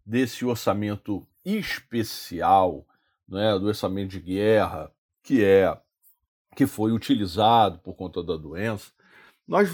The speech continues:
voltaríamos à regra normal, não é, do teto dos gastos. E diante disso tudo, né, com a necessidade, é, de nós ajudarmos, continuarmos ajudando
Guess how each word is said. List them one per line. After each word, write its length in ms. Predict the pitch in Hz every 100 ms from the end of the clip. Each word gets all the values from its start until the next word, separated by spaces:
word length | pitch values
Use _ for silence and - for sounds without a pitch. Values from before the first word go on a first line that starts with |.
| 165
voltaríamos 1120 | 160 214 277 277 180 123 175 226 156 113 117
à 80 | 190
regra 480 | 202 160 160 220 254
normal, 640 | 277 320 180 139 135 78
não 160 | 87 107
é, 120 | 123
do 160 | 117
teto 320 | 110 87 92 139
dos 200 | 165 151
gastos. 600 | 117 101 87 - _ _ _ _ _ _ _ -
E 260 | 233 269
diante 460 | 165 226 294 294 175
disso 340 | 143 139 -
tudo, 580 | 87 - 135 139 85 87 _ _
né, 240 | 95 107 113
com 300 | - 175 214
a 60 |
necessidade, 1500 | 165 220 277 - 196 185 - 117 87 104 135 127 95 - - _ _ _ _ _ -
é, 320 | 98 98 92
de 180 | 101 120
nós 640 | 107 104 101 95 90 -
ajudarmos, 680 | 117 127 110 92 123 120 98
continuarmos 840 | - 117 147 120 120 147 135 107 107
ajudando 680 | 104 95 87 95 92 87